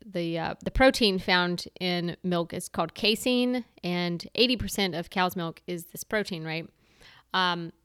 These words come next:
so when you condense it down to a cheese block, it's even higher, of course. And when the casein breaks down in our stomachs, it produces a peptide,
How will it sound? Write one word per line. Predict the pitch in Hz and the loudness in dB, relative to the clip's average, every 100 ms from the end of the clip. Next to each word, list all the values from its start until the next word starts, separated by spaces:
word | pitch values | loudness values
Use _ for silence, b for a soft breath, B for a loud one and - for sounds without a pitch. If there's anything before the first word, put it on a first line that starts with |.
| _ _ - | _ _ -14
so | - - 208 202 196 190 190 - | -6 2 4 4 4 2 -2 -4
when | - 202 196 | -4 -2 0
you | 190 185 | -2 -2
condense | - 202 190 226 208 | -4 -2 0 0 0
it | 170 | 0
down | 190 226 202 180 180 175 180 - | 6 8 10 6 2 -2 -6 -8
to | - 170 | -6 -6
a | |
cheese | - 254 233 196 | 0 2 2 0
block, | 190 170 170 - - _ _ _ _ _ _ _ - | 2 2 0 -8 -18 _ _ _ _ _ _ _ -18
it's | 170 - | -14 -12
even | - 175 170 | -10 -8 -8
higher, | 160 170 160 165 | -4 -2 -2 -4
of | 165 | -6
course. | - 175 170 170 - b b b - | -6 -4 -2 -6 -12 b b b -8
And | 185 | -4
when | 185 185 | -2 -2
the | 185 | -2
casein | 254 269 - 247 208 | 2 2 2 2 2
breaks | 196 202 - | 2 0 0
down | 202 190 | 0 0
in | - 170 | -2 -4
our | 165 | -4
stomachs, | - 226 214 175 - - | -4 0 0 0 -4 -8
it | |
produces | - 196 190 190 190 175 - - | -6 -4 -4 -4 -4 -6 -8 -8
a | 180 175 175 175 | -4 -2 -2 -2
peptide, | - 220 - 202 180 185 180 | -2 -2 -4 0 2 2 -2